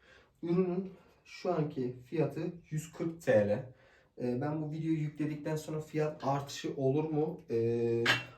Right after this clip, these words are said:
artar mı? İndirim gelir mi? E, bilmiyorum. Ama şu an için güncel rakam fiyatı, e, yüz,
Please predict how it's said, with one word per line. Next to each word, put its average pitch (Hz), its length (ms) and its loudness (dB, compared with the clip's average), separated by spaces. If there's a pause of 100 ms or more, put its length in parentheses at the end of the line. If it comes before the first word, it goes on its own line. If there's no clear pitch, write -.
(160)
artar 135 440 2
mı? 151 240 -2
İndirim 139 440 0
gelir 147 260 2
mi? 156 340 -2
E, 120 180 2
bilmiyorum. 135 600 0 (400)
Ama 139 160 -2
şu 160 240 -2
an 127 120 2
için 123 280 -4
güncel 143 300 0 (500)
rakam 143 360 0
fiyatı, - 500 2 (500)
e, 120 60 -2 (840)
yüz, 151 480 -2